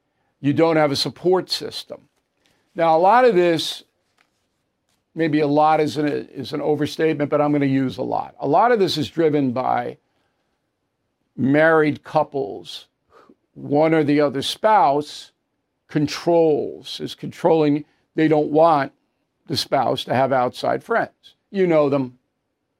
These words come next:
You know them. In your life, you know people like that. Always together, can't do anything apart, don't want any outside intrusion on anything.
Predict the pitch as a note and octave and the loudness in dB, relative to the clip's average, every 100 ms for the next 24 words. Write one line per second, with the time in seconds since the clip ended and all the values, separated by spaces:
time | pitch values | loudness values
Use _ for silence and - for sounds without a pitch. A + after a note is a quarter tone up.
0 | _ _ _ F3+ E3+ B2+ G2 - - _ | _ _ _ -2 -2 -2 -8 -16 -20 _
1 | D3 C3 D3 D3 C#3+ C#3+ C#3 - C3+ C#3+ | -4 0 2 2 2 0 -4 -6 -2 0
2 | C#3+ D3 D3 D3+ C#3+ C#3+ - C#3+ C#3+ C#3 | 0 -2 -4 0 0 -2 0 0 0 -2
3 | _ _ _ _ _ _ _ _ _ _ | _ _ _ _ _ _ _ _ _ _
4 | _ - D3+ D#3 D3+ D3 D3 D3 D3 C#3+ | _ -2 2 2 0 -2 -2 2 2 2
5 | C#3 - _ - D#3+ D3+ D3+ D3 D3 D#3 | -2 -4 _ -2 -2 0 0 0 0 0
6 | C#3+ - D3+ C#3 C#3+ C#3 - _ _ _ | -4 -2 0 2 2 -2 -6 _ _ _
7 | _ _ E3+ D#3+ D#3+ D#3 D#3 D3 D3 D3+ | _ _ 2 4 4 2 2 2 2 2
8 | D3 C#3 D#3 D3 C#3+ - D#3 C3+ C3 C#3+ | 0 0 0 0 -2 -2 -2 -2 0 0
9 | C#3+ D3 C#3 C#3+ C3+ C#3+ C#3 C3+ | 0 0 0 -2 -2 -2 -2 -4